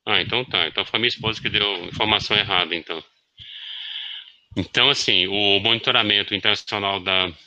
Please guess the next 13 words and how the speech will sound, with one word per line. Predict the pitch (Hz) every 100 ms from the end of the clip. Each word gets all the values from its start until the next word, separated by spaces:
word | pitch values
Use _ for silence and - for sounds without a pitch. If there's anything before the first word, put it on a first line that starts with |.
| _ _ _ -
Amazônia | 92 104 107 104 113 139
é |
um | 208
risco | 139 143 - 196
mesmo, | 151 117 151 165 _ -
e | 117
aí | 110
talvez | 104 101
vocês | 104 - 95
percebam | - 127 - 101 - 131
que | - 120 139 - - - - - - _
a | 98
questão, | 92 113 107 - 101 101